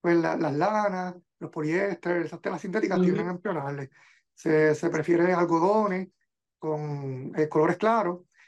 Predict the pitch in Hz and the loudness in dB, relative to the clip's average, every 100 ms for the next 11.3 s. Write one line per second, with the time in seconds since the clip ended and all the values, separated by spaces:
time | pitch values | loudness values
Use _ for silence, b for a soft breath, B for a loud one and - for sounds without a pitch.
0 | b b - 165 165 156 202 190 202 208 | b b 0 0 2 -2 -4 -2 0 2
1 | 202 175 139 131 _ _ _ _ 165 160 | 2 -2 -4 -10 _ _ _ _ -6 -4
2 | 165 190 208 - 185 175 202 - 151 151 | -4 -6 -8 -4 0 2 0 -2 -10 -10
3 | 147 170 170 - _ _ _ _ _ - | -6 -6 -8 -12 _ _ _ _ _ -4
4 | 151 156 156 175 170 170 160 139 127 127 | 2 4 4 0 0 0 0 -4 -4 -12
5 | _ _ _ _ _ _ _ _ _ _ | _ _ _ _ _ _ _ _ _ _
6 | b - 269 262 262 247 233 226 240 233 | b 0 0 2 0 2 2 2 4 2
7 | 226 220 214 202 180 214 202 208 247 285 | 4 2 2 0 0 2 2 2 2 0
8 | 269 220 220 214 254 262 285 - - 220 | -2 -2 0 0 -2 -2 -4 -4 -2 2
9 | 220 240 262 254 254 233 233 196 190 160 | 2 2 0 2 2 0 0 -2 -2 0
10 | 202 - 175 156 156 180 190 202 185 185 | -2 -2 0 0 0 -2 -2 -2 -2 0
11 | 214 196 160 | 0 0 -2